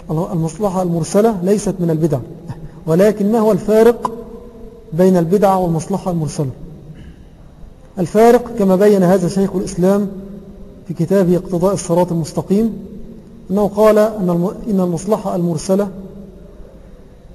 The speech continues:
هي كل أمر يكون المقتضى لفعله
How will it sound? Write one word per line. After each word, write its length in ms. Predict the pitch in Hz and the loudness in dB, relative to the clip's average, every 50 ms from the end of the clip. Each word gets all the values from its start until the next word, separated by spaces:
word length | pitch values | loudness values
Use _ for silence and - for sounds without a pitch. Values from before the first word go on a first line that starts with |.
| - - | -2 0
هي 140 | 185 190 180 | 2 2 2
كل 260 | - 247 240 226 226 | 4 4 4 4 4
أمر 380 | 220 240 240 226 208 220 233 247 233 214 - - - - - - - - - - - - - - - | 4 4 4 4 6 6 6 4 2 0 -2 -6 -10 -10 -12 -14 -16 -16 -16 -16 -18 -18 -10 -2 0
يكون 400 | 185 175 - 226 226 226 214 208 | 0 2 2 4 4 6 6 6
المقتضى 560 | 190 185 170 - - - 202 190 180 165 156 | 6 4 2 0 0 0 2 4 4 4 2
لفعله 580 | 160 160 - 196 170 180 185 208 185 202 220 | 2 -2 -2 -2 0 0 2 2 2 2 0